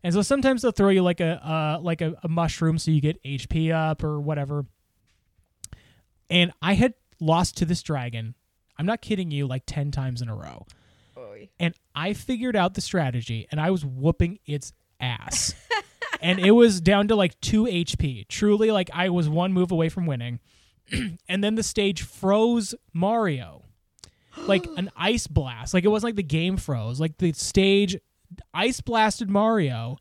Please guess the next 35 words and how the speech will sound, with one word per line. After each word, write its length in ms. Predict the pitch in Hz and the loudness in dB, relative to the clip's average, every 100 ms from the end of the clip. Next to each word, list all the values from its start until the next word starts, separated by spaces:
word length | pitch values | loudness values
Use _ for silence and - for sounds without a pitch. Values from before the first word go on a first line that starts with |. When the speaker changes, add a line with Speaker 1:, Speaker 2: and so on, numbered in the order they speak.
| 240 | -12
Speaker 2:
Oh 400 | 233 240 262 262 | -10 -8 -8 -8
my 300 | 247 247 240 | -12 -12 -12
gosh. 600 | - 214 226 240 247 247 | -14 -16 -16 -14 -12 -2
Speaker 1:
And 180 | 190 208 | 0 0
I 340 | 165 180 185 - | 0 2 2 4
was 160 | 175 180 | 4 4
Speaker 2:
Like 100 | - | 2
an 40 | |
Speaker 1:
killed. 220 | 277 247 | 4 4
Speaker 2:
environmental, 640 | 165 247 247 226 220 - 214 | 4 0 -4 -8 -12 -12 -2
like 40 | 180 | 4
an 40 | |
Speaker 1:
Yeah. 340 | 233 285 131 113 | 6 6 4 0
Speaker 2:
envir-, 320 | 208 - 214 | -10 -12 -14
okay. 340 | 208 180 170 _ _ | -16 -20 -20 _ _
Speaker 1:
And 160 | 185 208 | 2 4
it, 180 | 196 - - | 4 0 -4
and 160 | 175 196 | 0 2
then 120 | 202 | 2
the 80 | 208 | 2
dragon 320 | 170 202 208 | 2 2 2
killed 220 | - 233 | 2 2
me. 60 | 214 | 2
I 40 | |
was 140 | 190 196 | 0 2
like, 180 | 175 _ | -2 _
"This 400 | 147 202 269 - - _ _ | 4 4 4 -2 -10 _ _
fucking 640 | - - - 160 - 214 208 | -20 -12 -2 -2 -2 -6 -4
game 460 | 151 120 98 92 - _ _ _ _ _ _ - | -4 -6 -8 -16 -18 _ _ _ _ _ _ 2
just 300 | 214 233 - | 4 4 0
cheated 520 | - 233 269 262 151 | 0 2 2 2 -2
me 200 | 143 127 | -4 -4
out 200 | - 185 | -2 2
of, 100 | 190 | 2
like," 180 | 180 180 | 2 -2